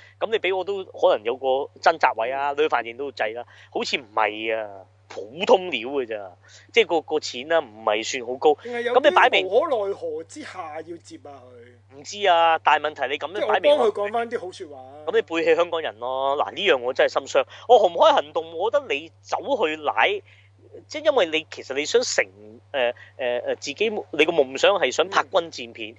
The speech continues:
Speaker 2: 嗯。係。
Speaker 1: 噉你作為香港，你要拍軍戰片，一定係拍國內解放軍㗎啦，唔通我入籍過日本拍日軍咩，大佬？
Speaker 2: 唔係，你可以去台灣拍㗎。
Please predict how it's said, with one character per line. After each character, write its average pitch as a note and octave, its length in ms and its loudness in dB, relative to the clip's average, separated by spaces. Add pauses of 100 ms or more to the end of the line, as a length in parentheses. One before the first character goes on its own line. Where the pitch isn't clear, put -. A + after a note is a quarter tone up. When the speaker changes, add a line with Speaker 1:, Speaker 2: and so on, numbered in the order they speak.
Speaker 2:
嗯。 E3 80 -10
係。 - 120 2
Speaker 1:
噉 D#4+ 80 0
你 C4+ 80 2
作 G#3+ 200 0
為 - 120 0
香 A#3+ 200 2
港， G3+ 160 -4
你 G3 60 -4
要 F#3 60 -4
拍 F3 140 -2
軍 A3+ 200 -8
戰 D#3+ 180 -12
片， F3 140 -16
一 - 20 -4 (260)
定 B2+ 100 -4
係 C3 80 -4
拍 D3 180 -2
國 C#3+ 160 -6
內 A2+ 180 -4
解 C3+ 60 0
放 C3 140 -8
軍 A#2+ 140 -8
㗎 A#2 80 -12
啦， B2+ 60 -10 (280)
唔 E3 60 -16
通 A#3 120 2
我 F3+ 140 0
入 - 40 -20 (220)
籍 C#3+ 160 -4
過 D3+ 140 -2
日 C3+ 120 -2
本 D#3+ 140 -8
拍 D3 100 0
日 B2 60 -2 (140)
軍 D3 160 -2
咩， C#3 100 -10
大 B2 120 -8
佬？ F3 60 -10
Speaker 2:
唔 F#3 40 -10
係， - 0 -
你 F#3+ 60 -4
可 A#3+ 140 0
以 G3+ 60 -2
去 F#3 80 -12 (180)
台 D#3 120 -18
灣 F#3 260 -4
拍 E3 220 -14
㗎。 C#3+ 120 -20